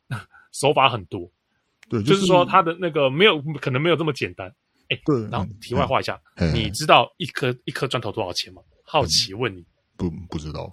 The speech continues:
Speaker 2: 来，请你解惑。
Speaker 1: 一颗砖头，我之前去买，就是刚好家里有用到，那个我就去买。
Speaker 2: 嗯。
Speaker 1: 一颗砖头超乎我想象便宜，一颗砖头这么重才两块钱呢。
Speaker 2: 两块钱吗？两块钱的杀人凶器是不是？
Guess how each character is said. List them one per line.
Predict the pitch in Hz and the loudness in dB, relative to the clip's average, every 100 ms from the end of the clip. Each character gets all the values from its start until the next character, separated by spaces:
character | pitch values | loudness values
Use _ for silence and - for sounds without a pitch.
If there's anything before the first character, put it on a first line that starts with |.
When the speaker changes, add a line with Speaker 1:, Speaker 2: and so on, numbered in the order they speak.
| - | -12
Speaker 2:
来， | 80 - - | -12 -12 -8
请 | - | -4
你 | 85 | -2
解 | 87 78 | -2 -2
惑。 | 76 - 85 - _ _ _ - - - | -2 -2 -4 -4 _ _ _ -14 -14 -8
Speaker 1:
一 | - | -2
颗 | 165 | 0
砖 | 147 | 0
头， | 131 95 | -2 -4
我 | 98 | -4
之 | 170 | -2
前 | 139 | -2
去 | 151 | -2
买， | 101 87 - | -4 -10 -8
就 | 139 | -6
是 | 131 | -6
刚 | 127 147 | 4 4
好 | 131 95 - | 4 -2 -6
家 | - 131 | 2 2
里 | 98 | 2
有 | 92 | -2
用 | 110 110 | -2 -4
到， | 98 90 87 - - | -6 -8 -10 -14 -12
那 | 101 | -12
个 | 95 87 90 - - | -12 -12 -14 -16 -18
我 | |
就 | 104 123 | -8 -6
去 | - | -4
买。 | 101 90 _ _ - | -8 -12 _ _ -8
Speaker 2:
嗯。 | 92 123 | -8 -8
Speaker 1:
一 | |
颗 | 147 143 | -4 -2
砖 | 135 | -2
头 | 117 | -6
超 | - 127 | -4 -2
乎 | 120 117 | -2 -4
我 | |
想 | 98 98 | -6 -8
象 | 107 | -8
便 | 113 90 | -8 -12
宜， | - _ | -16 _
一 | 202 | -6
颗 | 175 | -4
砖 | 165 151 | -2 -2
头 | 131 98 | -6 -6
这 | 202 | -4
么 | 131 | -2
重 | - 117 | -2 -4
才 | - | -4
两 | 107 | -6
块 | - - | 0 0
钱 | - 85 | 0 -6
呢。 | 87 _ _ _ _ | -18 _ _ _ _
Speaker 2:
两 | - - | -2 0
块 | - 101 107 | 0 0 0
钱 | - 90 | -2 0
吗？ | 107 - - | 0 0 -6
两 | 95 95 | -4 -4
块 | 104 139 | 0 0
钱 | 120 | 2
的 | 98 | 0
杀 | - 123 | 0 2
人 | 120 104 | 2 2
凶 | 107 113 | 0 0
器 | 117 98 | 0 0
是 | 90 | 0
不 | 90 104 | 0 2
是？ | 233 | 0